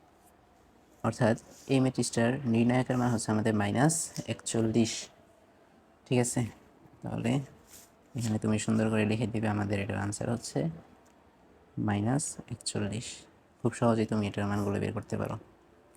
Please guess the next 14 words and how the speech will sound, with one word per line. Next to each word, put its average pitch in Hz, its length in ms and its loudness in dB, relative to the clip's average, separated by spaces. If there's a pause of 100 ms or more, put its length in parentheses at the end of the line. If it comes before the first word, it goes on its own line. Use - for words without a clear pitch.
(140)
তোমার 107 220 0 (600)
এমসিকিউ 117 280 4
এর 107 80 2
ক্ষেত্রে 107 240 -4
অনেকটা 110 320 0 (100)
টাইম 101 140 -2 (220)
সেভ 104 240 -6 (100)
হবে। 101 140 -8 (1300)
তারপর 123 240 2
আমায় 117 220 6
বলছে 113 220 0 (120)
কি, 107 100 -6 (920)
এ, 123 120 6 (1200)
এ - 20 8